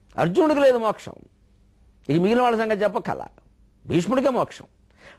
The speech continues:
ద్రోణుడికి బ్రహ్మలోకం మోక్షం కాదు, పొరపాటు పడకండి. బ్రహ్మలోకానికి వెళ్ళినవాడు మళ్ళీ తిరిగి వస్తాడు. "ఆ బ్రహ్మభువన ఆల్లోక పునరావర్తినో అర్జున",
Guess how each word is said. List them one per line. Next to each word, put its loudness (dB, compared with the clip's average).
ద్రోణుడికి 4
బ్రహ్మలోకం 2
మోక్షం -2
కాదు, 2
పొరపాటు 0
పడకండి. -2
బ్రహ్మలోకానికి 0
వెళ్ళినవాడు 0
మళ్ళీ -2
తిరిగి 0
వస్తాడు. -4
"ఆ 4
బ్రహ్మభువన 2
ఆల్లోక 2
పునరావర్తినో 2
అర్జున", 0